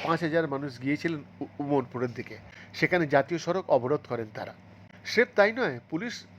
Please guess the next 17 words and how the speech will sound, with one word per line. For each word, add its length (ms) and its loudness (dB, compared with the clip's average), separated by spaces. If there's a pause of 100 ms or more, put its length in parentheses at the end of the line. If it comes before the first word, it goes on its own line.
নিয়ন্ত্রণ 460 2
করতে 320 -2
গেলে 220 0
ক্ষুব্ধ 300 -6
মানুষজন 560 -2 (240)
কোনো 280 0
কথাই 340 4
শোনেননি 400 -6
বলে 200 0
অভিযোগ। 320 -6 (340)
উল্টে 380 2
পুলিশকে 520 0
নোংরা 380 2
ভাষায় 320 0
গালিগালাজ 480 -2
করেছিলেন 420 -8
তারা। 200 -4